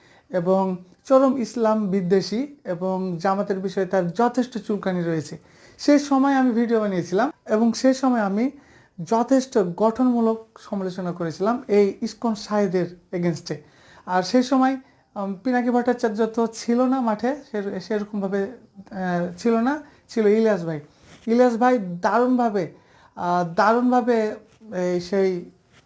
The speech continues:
আহ, ইসকন সাহেদের, উম, প্রত্যেকটা, আহ, মানে তার যে, আহ, বিতর্কিত কার্যকলাপ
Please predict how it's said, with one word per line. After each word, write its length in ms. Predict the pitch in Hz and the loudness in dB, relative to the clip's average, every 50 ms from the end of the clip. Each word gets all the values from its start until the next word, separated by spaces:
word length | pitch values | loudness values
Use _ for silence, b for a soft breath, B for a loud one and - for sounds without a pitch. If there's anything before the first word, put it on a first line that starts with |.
| _ _ _ _ - | _ _ _ _ -12
আহ, 320 | 226 180 180 175 180 - | -8 -4 -2 -2 -2 -2
ইসকন 340 | 202 - - - 240 226 214 | -4 -6 -4 -2 -2 -2 0
সাহেদের, 640 | 202 - 208 214 220 226 208 208 208 226 220 - - b b b b b b b b b b - | -2 0 2 2 2 4 4 2 2 2 0 -6 -16 b b b b b b b b b b -10
উম, 340 | 196 185 185 185 185 185 202 - _ _ _ _ | -8 -6 -6 -6 -6 -8 -10 -14 _ _ _ _
প্রত্যেকটা, 680 | - 262 262 269 285 285 285 285 - 247 214 180 160 - - _ | 0 0 2 2 0 0 0 0 -2 0 0 0 -2 -6 -12 _
আহ, 800 | - 202 190 190 196 - - - - - 110 107 - - 208 175 | -12 -10 -8 -8 -8 -8 -8 -6 -6 -6 -8 -8 -8 -8 -8 -6
মানে 420 | 180 180 185 185 185 180 175 175 175 - | -4 -4 -2 -2 -2 -2 -2 -4 -4 -2
তার 320 | - 202 196 190 185 175 175 | 0 2 2 2 0 -2 -2
যে, 340 | 170 190 185 180 185 185 b b b b b b | 0 0 0 0 -4 -8 b b b b b b
আহ, 200 | 196 185 175 175 180 - - - | -6 -6 -6 -6 -8 -10 -8 -4
বিতর্কিত 560 | 180 190 226 214 277 262 233 - 254 220 233 | -2 0 2 4 2 2 2 0 -2 -2 -2
কার্যকলাপ 720 | 220 - 214 208 190 202 185 - - 202 180 180 175 | -2 0 -2 -2 -2 -4 -6 -6 -4 -2 0 0 0